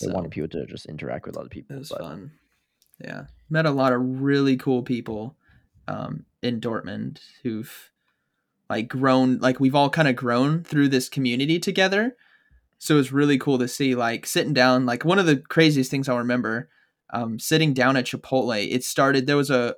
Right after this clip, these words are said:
Speaker 2: a weather warning for Chicago. Um,
Speaker 1: Mm-hmm.
Speaker 2: so everyone had to leave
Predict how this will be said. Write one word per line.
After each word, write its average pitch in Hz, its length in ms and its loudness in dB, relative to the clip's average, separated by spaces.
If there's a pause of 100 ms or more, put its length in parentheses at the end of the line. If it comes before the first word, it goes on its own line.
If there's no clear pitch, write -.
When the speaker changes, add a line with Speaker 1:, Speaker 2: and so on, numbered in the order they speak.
(200)
Speaker 2:
a 131 120 2
weather 131 380 2
warning 117 540 -4
for 117 560 -4 (180)
Chicago. 123 840 0 (320)
Um, 113 340 -6
Speaker 1:
Mm-hmm. - 0 -
Speaker 2:
so 120 200 -4
everyone 131 340 2
had 131 240 0
to 120 60 -2
leave 127 520 -2